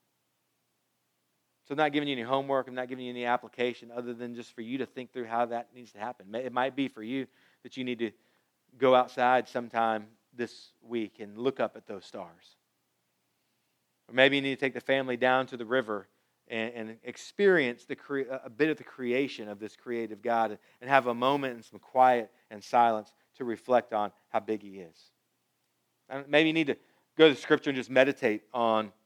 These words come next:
some verses that are, that are like Psalm thirty-three. There's a lot of them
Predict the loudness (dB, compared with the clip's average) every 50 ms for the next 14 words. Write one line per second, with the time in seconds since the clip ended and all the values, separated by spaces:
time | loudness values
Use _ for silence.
0 | _ _ -12 -2 4 4 6 6 4 2 -6 -8 -6 -4 -2 -2 -2 -2 -4 -6
1 | -4 0 2 2 4 4 4 2 2 -2 -6 -4 -4 -4 -4 -4 -4 -6 -6 -6
2 | -10 -10 -8 -6 -6 -6 -8 -12 _ _ _ _ _ _ -10 -4 -4 -2 0 2
3 | 0 0 -2 -6 -12 _ _